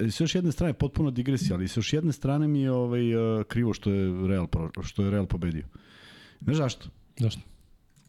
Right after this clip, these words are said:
Speaker 1: Tri zarez četiri sekunde do kraja. Evo sad, tu imamo gledalce, nek neko odgovori na pitanje. Zašto je loptu izvodi Ćus Mateo na polovini Partizana? Ima neki poseban razlog?
Speaker 2: Ne, pa jel on možda bira ili ako
Speaker 1: On bira.
Speaker 2: traži taj maut mora ovamo?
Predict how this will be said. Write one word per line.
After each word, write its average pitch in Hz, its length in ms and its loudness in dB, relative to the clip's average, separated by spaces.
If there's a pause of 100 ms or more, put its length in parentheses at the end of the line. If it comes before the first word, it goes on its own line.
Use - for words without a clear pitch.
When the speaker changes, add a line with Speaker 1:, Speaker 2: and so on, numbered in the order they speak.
(260)
Speaker 1:
Tri 196 180 2
zarez 143 380 2
četiri 143 300 0
sekunde 110 280 0
do 95 100 2
kraja. - 240 -6 (1160)
Evo 104 180 2
sad, 98 220 -2 (320)
tu 110 140 -4
imamo 101 200 0
gledalce, 101 440 0
nek 98 160 0
neko 113 260 0
odgovori 98 360 2
na 92 100 2
pitanje. 85 360 -4
Zašto 151 380 -2
je 123 60 2
loptu 127 300 -2
izvodi 113 280 0
Ćus - 200 -2
Mateo 107 340 0
na 95 100 0
polovini 90 300 0
Partizana? 76 420 -6 (1160)
Ima 95 140 0
neki 113 160 -4
poseban 107 340 -2
razlog? 87 220 -2 (420)
Speaker 2:
Ne, 120 240 0
pa 110 220 -2
jel 113 180 2
on 139 80 0
možda 151 220 0
bira 156 240 2
ili 165 140 2
ako 160 100 0
Speaker 1:
On 180 140 2
bira. 160 100 2
Speaker 2:
traži 147 160 0
taj 156 140 0
maut 151 280 0
mora 143 200 2
ovamo? 104 220 0